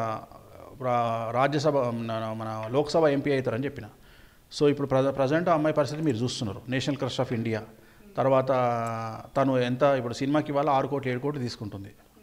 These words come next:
So ఎంత ఎక్స్ట్రీమ్ లెవెల్కి వెళ్ళింది. So ఆ పూజ ఫలితం అనేది అట్లా ఉంటుంది. But అక్కడ యోగం ఉండాలి, యోగం లేకపోతే పని చేయదు. మీరు ఆ యోగం లేకపోతే వేస్ట్. మీరు అనొచ్చు, "ఎవరిని పడితే తీసుకొచ్చి అలా తీసుకొచ్చి పెడతామంటే" లేదు,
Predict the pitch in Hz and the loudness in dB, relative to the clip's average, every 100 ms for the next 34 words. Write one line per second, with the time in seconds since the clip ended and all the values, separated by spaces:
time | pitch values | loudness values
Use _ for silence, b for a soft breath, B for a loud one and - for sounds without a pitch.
0 | - - 170 143 156 147 139 - 175 156 | -10 2 4 4 4 2 0 -4 0 2
1 | 151 147 135 127 120 - - b b b | 2 -2 -6 -6 -10 -16 -20 b b b
2 | b - 190 170 156 185 202 175 175 165 | b 4 6 6 6 8 8 4 2 0
3 | 147 180 - 117 104 107 165 - 170 143 | 2 0 -2 -4 -4 2 2 2 2 4
4 | 147 160 139 110 98 - 139 165 170 160 | 4 4 2 0 -4 0 4 6 4 2
5 | 156 151 135 131 123 101 - - - - | 0 -2 -2 0 0 -2 -12 -20 -6 -4
6 | - 135 131 131 151 165 160 147 117 120 | 2 4 4 6 4 4 0 -4 -2 -2
7 | - - - b b 151 147 151 160 160 | -4 -10 -18 b b 6 8 6 4 4
8 | 147 151 156 151 147 160 151 143 131 131 | 4 4 0 -2 -4 -2 2 2 0 -2
9 | 147 - 127 117 123 190 135 120 | -6 -4 -4 -2 -4 -2 0 0